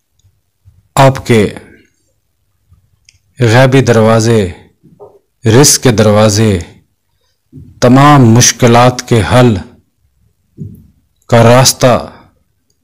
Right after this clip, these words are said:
इसी नक्श से इंशाअल्लाह होकर निकलेगा।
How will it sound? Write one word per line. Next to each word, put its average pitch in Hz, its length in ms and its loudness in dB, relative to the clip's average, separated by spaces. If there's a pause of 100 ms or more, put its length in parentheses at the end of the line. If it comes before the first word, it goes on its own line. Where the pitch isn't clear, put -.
(360)
इसी 156 260 0
नक्श 135 340 0
से 127 180 0
इंशाअल्लाह 110 600 -2
होकर 107 300 -4
निकलेगा। 107 580 0